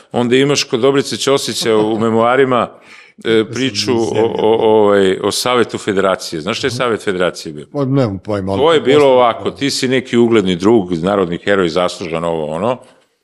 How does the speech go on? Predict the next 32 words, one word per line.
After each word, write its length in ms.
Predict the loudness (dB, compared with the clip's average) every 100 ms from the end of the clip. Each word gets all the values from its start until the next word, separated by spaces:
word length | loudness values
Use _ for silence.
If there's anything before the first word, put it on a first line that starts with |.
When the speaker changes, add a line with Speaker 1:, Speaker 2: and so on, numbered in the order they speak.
| _ -4
Speaker 1:
ali, 260 | 2 2
mislim, 320 | 2 -2 -2 -2
nisi 220 | 0 -2
uopšte 180 | -2 -2
koristan 400 | 0 0 0 -4
za 140 | -2
društvo, 400 | -2 -4 -6 -14
znaš, 280 | -12 -16 -10
to 120 | -8
je 60 | -6
Speaker 2:
Da, 60 | -6
Speaker 1:
to. 100 | -4
Speaker 2:
i 140 | 0
onda 200 | 0 -2
si 120 | -8
Speaker 1:
I 40 | -4
Speaker 2:
tamo. 180 | 0
Speaker 1:
onda 220 | 2 2 0
ti 160 | 2
oni 200 | 4 4
daju 340 | 2 4 4 2
silu 380 | 2 2 2
tamo 300 | 2 0 0
u 40 | -2
tom 160 | -4
Savetu 380 | -4 0 0 -2
Federacije 540 | -8 -4 -2 -2 -4 -8
kancelariju, 680 | -8 -6 -4 -2 0 0
vozača 500 | 0 -2 -2 -2 -4
kola 340 | -12 -8 -2 -2
i 80 | -4
sekretaricu, 760 | -14 -20 -14 -12 -12 -10 -10